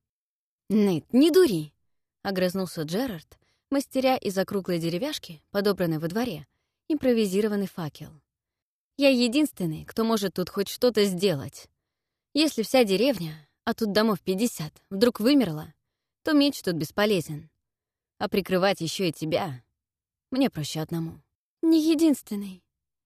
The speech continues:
подала голос Амелина, шагнув вперёд. «Не единственный, Джет». «Лина». Джерард снисходительно улыбнулся, но тут же был осажен жёстким взглядом. «Но кто-то же должен предупредить волков.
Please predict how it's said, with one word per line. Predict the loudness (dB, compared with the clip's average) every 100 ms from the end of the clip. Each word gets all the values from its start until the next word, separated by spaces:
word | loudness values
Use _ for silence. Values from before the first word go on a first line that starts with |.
| _ -8
подала | -2 0 0
голос | 0 0 -2 -4
Амелина, | -6 -4 -4 -4 -6
шагнув | -8 -6 -6
вперёд. | -6 -10 -10 -12 -20 _ _ _ _ _ _
«Не | 0 4 4
единственный, | 2 0 -2 -6 -4 -4
Джет». | -4 -4 -6 -20 _ _ _ _ _ _ _ _
«Лина». | -2 2 2 0 -6 -18 _ _ _ _ _ _ -6
Джерард | 0 0 0 -4
снисходительно | -6 -6 -2 -2 -2 -4 -2 0
улыбнулся, | 0 0 -2 -2 -6 -14 -16 _ _ _ -4
но | -2
тут | 0 0
же | 0
был | 0 -2
осажен | -6 -6 -4 -2 -2
жёстким | -2 -4 -4 -6
взглядом. | -4 -4 -4 -6 -10 -16 _ _ _ _ _ _ _ _ _ _ _ _
«Но | -10
кто-то | -10 -2 0 2 0
же | 0
должен | 2 2 2 -4
предупредить | -2 -2 0 2 2 0
волков. | 0 -2 -2 -4 _